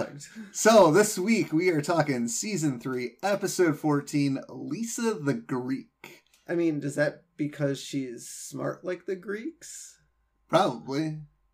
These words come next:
Speaker 2: I would
Speaker 1: Maybe.
Speaker 2: assume so.
Speaker 1: I guess I don't quite understand the title necessarily.
Speaker 2: I, I don't, I don't get it either. Um, air date,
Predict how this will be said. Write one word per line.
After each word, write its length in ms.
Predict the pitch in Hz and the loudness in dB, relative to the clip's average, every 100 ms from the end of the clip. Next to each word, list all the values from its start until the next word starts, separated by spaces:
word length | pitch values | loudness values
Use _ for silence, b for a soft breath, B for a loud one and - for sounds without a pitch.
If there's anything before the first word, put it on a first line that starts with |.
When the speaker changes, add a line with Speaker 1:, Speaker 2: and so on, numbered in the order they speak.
| _ _ - | _ _ -6
Speaker 2:
I 60 | 147 | -2
would 80 | 160 | 0
Speaker 1:
Maybe. 140 | 180 | 0
Speaker 2:
assume 200 | 147 143 | 0 -2
so. 400 | - 117 139 147 - _ | -2 -4 -4 -6 -10 _
Speaker 1:
I 80 | 165 | -4
guess 160 | 190 196 | -2 2
I 80 | |
don't 160 | 190 175 | 4 2
quite 280 | - 160 160 | 2 0 2
understand 540 | 170 180 - 196 190 | -2 -4 -4 -2 -2
the 40 | 185 | -4
title 280 | - 190 | -4 -2
necessarily. 640 | 190 185 185 - 196 196 196 | -2 -6 -10 -6 -4 -2 -2
Speaker 2:
I, 460 | 127 123 117 127 | -2 -2 -2 0
I 20 | 135 | 2
don't, 300 | 139 127 - | 2 0 -4
I 40 | 131 | -6
don't 180 | 131 | -6
get 120 | 123 127 | -6 -6
it 140 | 123 | -6
either. 500 | 127 127 127 135 139 _ _ _ _ _ _ | -6 -6 -6 -8 -10 _ _ _ _ _ _
Um, 680 | 131 127 127 127 123 117 113 | -4 -2 -2 -4 -6 -6 -6
air 200 | - 269 | 0 0
date, 420 | 202 180 143 113 | 4 4 6 2